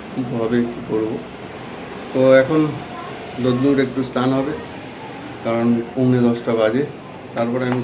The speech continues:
স্নান করে বেরোবো। আজকে ইচ্ছে আছে তাড়াতাড়ি চলে আসবো, তাড়াতাড়ি মানে দুটোর মধ্যে এসে লাঞ্চ করবো। আর ভাল লাগছে না, ডেইলি বেরোচ্ছি, ডেইলি কলেজ যাচ্ছি, কোনো ছুটি নেই। আর ওদিকে ভাই একটু বাজার গেছে,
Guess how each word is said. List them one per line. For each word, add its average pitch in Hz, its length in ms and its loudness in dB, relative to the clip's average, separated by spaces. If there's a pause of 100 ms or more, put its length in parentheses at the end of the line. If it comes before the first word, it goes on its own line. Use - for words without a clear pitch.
স্নান 110 180 -2 (100)
করে 110 140 -2 (100)
বেরোবো। 127 300 2 (800)
আজকে 135 260 0
ইচ্ছে - 260 -6
আছে 156 120 0 (100)
তাড়াতাড়ি 131 300 2 (120)
চলে 131 160 4 (100)
আসবো, 131 220 0 (120)
তাড়াতাড়ি 127 340 -2
মানে 156 180 -2
দুটোর - 240 0 (100)
মধ্যে 123 200 0 (100)
এসে 120 140 -2 (180)
লাঞ্চ 113 180 0 (120)
করবো। 113 240 -2 (800)
আর 143 160 4
ভাল 117 200 0
লাগছে 117 320 2
না, 101 40 -6 (180)
ডেইলি 131 320 6 (100)
বেরোচ্ছি, 113 380 2 (100)
ডেইলি 120 320 4
কলেজ 113 260 -2
যাচ্ছি, - 260 -12
কোনো 123 220 0
ছুটি - 220 -10 (100)
নেই। - 120 -10 (1200)
আর - 120 -8 (100)
ওদিকে 120 300 4
ভাই 113 220 0
একটু 120 140 -4 (100)
বাজার 127 320 4
গেছে, 139 220 0